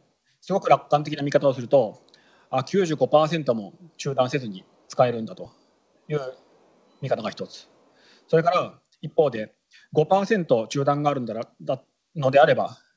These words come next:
しっかりその部分に対しては対処していかなければいけないと。まあ、あの、システム屋としては当然至極まっとう、まっとうな考え方だと思います。で、ここからはその中断に対する通知と、その通知の対処方法、それから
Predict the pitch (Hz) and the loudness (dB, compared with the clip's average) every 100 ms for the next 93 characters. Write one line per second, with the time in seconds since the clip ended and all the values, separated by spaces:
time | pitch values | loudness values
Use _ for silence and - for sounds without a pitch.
0 | _ - - 170 143 143 160 147 123 113 | _ -2 2 2 2 -4 -2 -4 -2 -4
1 | - - 147 160 156 165 147 123 - 113 | -6 0 4 4 2 0 0 -2 -12 -8
2 | 113 110 110 101 98 101 98 - _ _ | -8 -8 -12 -14 -14 -14 -16 -20 _ _
3 | _ - 170 160 - 139 127 135 143 135 | _ 0 0 0 -8 -8 -8 -6 -6 -4
4 | 135 - 98 92 _ _ _ 135 127 131 | -6 -6 -6 -8 _ _ _ -4 -2 -2
5 | 120 101 92 _ _ 117 117 120 - 113 | -4 -4 -16 _ _ -6 -2 -2 -2 -4
6 | - 117 117 113 110 123 127 107 101 90 | 0 0 -2 -6 -6 -4 -4 -6 -8 -12
7 | - - _ _ - - - _ - 165 | -16 -20 _ _ -20 -20 -20 _ -4 -2
8 | 165 170 190 202 202 185 180 104 - - | -2 0 2 2 4 2 2 -2 -10 -8
9 | 143 - 160 175 180 180 180 170 170 - | -6 -4 -2 0 0 -2 0 0 -2 -4
10 | 156 147 - _ - - 151 151 - 165 | -2 -2 -6 _ -20 -6 -4 -4 6 6
11 | 113 - 143 143 160 160 165 175 131 - | 6 -2 -10 -8 -8 -8 -2 2 2 0
12 | _ - _ - 147 151 147 127 98 - | _ -20 _ -4 -2 0 0 -2 -4 -20
13 | - 160 165 160 | -8 0 2 2